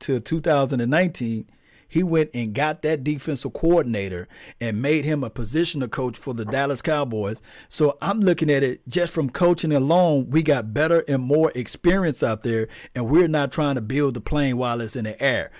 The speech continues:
So that's why I like that the perfect plan came into place. And he said, "So that this offense can be on the same page, I kept the offensive coordinator, and I'm gonna sprinkle in some of my wisdom and understanding of the game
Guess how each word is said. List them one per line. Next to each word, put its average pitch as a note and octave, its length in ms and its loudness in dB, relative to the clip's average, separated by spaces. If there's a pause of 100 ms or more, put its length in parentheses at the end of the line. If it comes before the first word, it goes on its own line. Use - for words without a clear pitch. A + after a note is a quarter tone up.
(120)
So C3 160 -6
that's D#3 240 0
why C#3+ 240 2
I D3 140 2
like C3 400 0
that A#2+ 180 -6
the G2 80 -8
perfect E3 520 2
plan F3 380 0
came C#3 300 -2
into A2 160 -8
place. G#2+ 420 -2 (320)
And F3+ 400 2
he D#3+ 80 0
said, D3+ 320 2
"So F#3+ 280 4
that E3+ 160 2
this F#3 280 2
offense F3+ 640 2 (460)
can C3+ 180 0
be D3+ 160 6
on F3+ 140 4
the E3+ 40 0
same F3 360 0
page, D3+ 480 2 (180)
I B2 140 -4
kept E3+ 460 -2
the D3+ 100 2
offensive C#3+ 480 -2
coordinator, A#2 680 -2 (280)
and A#2+ 120 -6
I'm C#3+ 140 0
gonna C3+ 80 -4
sprinkle D#3 480 -4
in C#3+ 160 0
some C3+ 220 -4
of B2 80 -6
my D#3 220 -2
wisdom A#2+ 500 -2
and A2+ 120 -6
understanding A2+ 560 -6
of G#2+ 120 -4
the G2 80 -8
game F2+ 400 -6